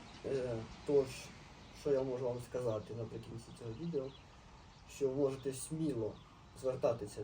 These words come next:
до Григорія, в компанію Грізніс Автогруп, вас там проконсультують, підберуть вам хороший автомобіль,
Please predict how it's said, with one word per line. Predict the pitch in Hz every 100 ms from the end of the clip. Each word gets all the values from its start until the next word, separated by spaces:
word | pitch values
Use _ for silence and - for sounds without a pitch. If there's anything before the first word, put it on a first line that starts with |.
| 107
до | 120 110 104 - - 135
Григорія, | 135 156 170 170 147 120 123 - - - -
в |
компанію | 131 123 135 117 123
Грізніс | 131 120 120 120
Автогруп, | 117 131 139 160 165 - - - - - - -
вас | 127 117
там | 117 120
проконсультують, | 135 160 170 175 175 180 190 170 170 - - - - - - - - - - - 139
підберуть | 143 143 147 131
вам | 127 117 113 - - -
хороший | 156 147 123 123
автомобіль, | 123 131 151 160 160 196